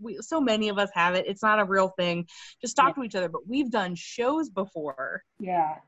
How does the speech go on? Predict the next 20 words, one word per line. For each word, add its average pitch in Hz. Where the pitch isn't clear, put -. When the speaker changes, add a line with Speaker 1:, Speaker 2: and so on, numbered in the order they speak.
Speaker 1:
And 208
you 587
can 640
usually, 349
usually 453
there's 403
enough 320
self-awareness 247
when 226
you 220
can 226
kind 285
of 196
legitimately 196
tell 170
if 190
someone 190
doesn't 175
wanna 175
be 143